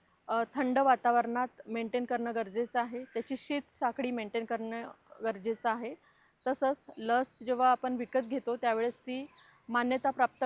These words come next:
कंपनीकडूनच लस घेण्यात यावी. त्याचं बॅच नंबर आहे, त्याचं उगमस्थान आहे किंवा त्याचं एक्सपायरी डेट आहे, हे व्यवस्थित चेक करूनच लस घेणं गरजेचं आहे. अ, लसीचा उपयोग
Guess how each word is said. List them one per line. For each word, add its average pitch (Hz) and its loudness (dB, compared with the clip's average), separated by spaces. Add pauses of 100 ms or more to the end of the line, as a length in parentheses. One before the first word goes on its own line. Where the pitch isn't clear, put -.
कंपनीकडूनच 254 0 (160)
लस 240 -2 (120)
घेण्यात 240 -2
यावी. 240 -2 (440)
त्याचं 226 -2
बॅच 240 2
नंबर 254 0
आहे, 247 -2
त्याचं 233 -2 (100)
उगमस्थान 247 -2
आहे 240 -2
किंवा 233 -2
त्याचं 233 -4 (360)
एक्सपायरी 262 2
डेट 254 -2
आहे, 247 2
हे 262 -4 (220)
व्यवस्थित 233 -2
चेक 247 -2
करूनच 262 0 (440)
लस 247 -2
घेणं 240 -2
गरजेचं 226 -2
आहे. 247 -4 (600)
अ, 226 4
लसीचा 233 -2
उपयोग 262 2